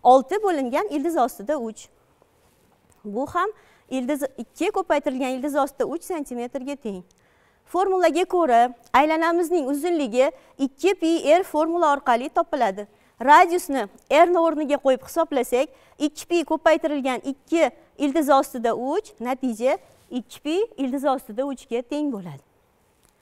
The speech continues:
Diqqat, savol. Agar aylana radiusi uch marta oshsa, uning uzunligi qanday o'zgaradi? Yoki aylana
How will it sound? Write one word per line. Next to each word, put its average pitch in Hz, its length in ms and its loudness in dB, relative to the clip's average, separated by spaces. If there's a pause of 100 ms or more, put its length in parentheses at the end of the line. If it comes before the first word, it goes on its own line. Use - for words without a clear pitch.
(1600)
Diqqat, 294 320 -6
savol. 294 380 -4 (380)
Agar 269 440 6 (240)
aylana 330 420 4
radiusi 330 580 2 (160)
uch 427 240 -2
marta 262 500 -2 (120)
oshsa, 269 520 0 (320)
uning 330 320 -2
uzunligi 294 600 -2 (200)
qanday 403 340 0
o'zgaradi? 196 440 -8 (1400)
Yoki 302 580 2 (320)
aylana 277 560 2